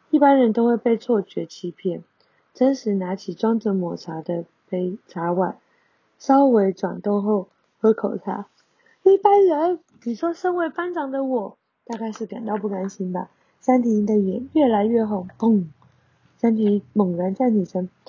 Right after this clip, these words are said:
真实，我要向你提出暂帖。如果你无法解开我的谜题，你和健太明天禁止外出，就当做之前每次集合都迟到的惩罚。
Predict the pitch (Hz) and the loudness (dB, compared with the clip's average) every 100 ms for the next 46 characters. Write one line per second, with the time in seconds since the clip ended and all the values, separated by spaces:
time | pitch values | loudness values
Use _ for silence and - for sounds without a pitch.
0 | _ _ - 311 302 - 226 233 233 277 | _ _ 0 2 2 0 -4 0 2 2
1 | 330 339 262 - 254 - 311 - 277 220 | 2 -2 -2 -2 -2 0 -2 2 0 0
2 | 202 - _ _ _ - 254 294 277 214 | -4 -6 _ _ _ -4 -2 0 0 0
3 | 214 220 220 214 185 180 247 226 185 185 | -2 -2 -2 -2 -6 -4 -2 0 -2 -2
4 | 202 202 190 180 _ _ _ - 202 214 | -2 -2 -6 -6 _ _ _ -6 -2 0
5 | 277 254 269 240 247 202 214 233 262 269 | 0 0 -2 0 0 0 0 2 0 0
6 | 277 208 196 220 202 190 208 202 _ _ | -2 -4 -2 0 0 -2 -4 -6 _ _
7 | _ - 311 285 269 269 269 - 269 262 | _ 2 2 4 2 2 0 0 0 0
8 | 208 185 - 233 - 214 208 208 226 233 | 0 -4 -6 -6 -2 -2 0 -2 -4 -4
9 | 190 175 170 185 180 180 - 175 | -4 0 0 -2 -6 -10 -10 -12